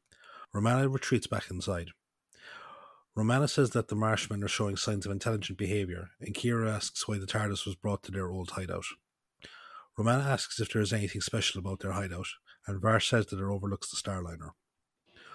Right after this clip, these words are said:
But Adric and Romana realise that the Marshmen intend to use the tardis's dense structure as an improvised battering ram by rolling it down the hill into the Starliner. Back on the Starliner, the three Deciders ask the Doctor about the fate of Drake.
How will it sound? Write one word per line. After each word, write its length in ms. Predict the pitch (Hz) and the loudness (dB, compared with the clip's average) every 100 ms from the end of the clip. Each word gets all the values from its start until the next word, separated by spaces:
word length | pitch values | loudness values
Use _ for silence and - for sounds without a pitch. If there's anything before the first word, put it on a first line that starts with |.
| - - | -20 -10
But 120 | - 104 | -2 0
Adric 240 | 113 139 | 0 -2
and 80 | - | 0
Romana 320 | 131 113 101 | 2 2 2
realise 300 | 98 101 95 | 0 0 -2
that 60 | 92 | -2
the 80 | |
Marshmen 360 | 95 104 - 101 | -2 -2 -2 -4
intend 260 | 98 104 98 | -4 -4 -4
to 100 | 101 | -2
use 160 | 98 - | -2 -6
the 80 | 95 | -6
tardis's 480 | 113 101 92 98 | -2 -2 -2 -6
dense 240 | 87 113 110 | -4 -2 0
structure 480 | - 107 - 82 - - - - | 0 -2 -4 -8 -10 -18 -18 -6
as 160 | 95 | -2
an 80 | 95 | 0
improvised 460 | 110 104 101 101 - | 0 0 0 0 0
battering 380 | 104 - 95 87 | -2 -2 -4 -6
ram 240 | 87 85 _ - _ | -6 -8 _ -20 _
by 120 | 98 | -2
rolling 340 | 101 107 113 110 | 2 4 4 2
it 140 | - | 2
down 200 | 110 107 | 0 2
the 80 | 101 | 0
hill 240 | 98 87 | 0 -2
into 200 | 95 90 | -6 -6
the 80 | 85 | -6
Starliner. 560 | - 92 85 80 73 - _ _ _ _ _ _ _ _ _ - - - - _ | -4 -2 -4 -6 -10 -14 _ _ _ _ _ _ _ _ _ -20 -20 -20 -20 _
Back 180 | 123 120 | 4 6
on 100 | 139 | 4
the 80 | 120 | 4
Starliner, 540 | - 101 92 90 90 - _ _ | 0 -4 -2 -4 -4 -8 _ _
the 80 | - | 0
three 180 | - 127 | 4 4
Deciders 480 | 123 131 107 95 | 4 4 4 2
ask 140 | 101 - | -2 -2
the 80 | 110 | -2
Doctor 260 | 104 - | -2 -2
about 160 | 92 92 | -6 -6
the 80 | - | -6
fate 260 | 104 95 | -6 -6
of 100 | 90 | -8
Drake. 260 | 82 90 | -6 -8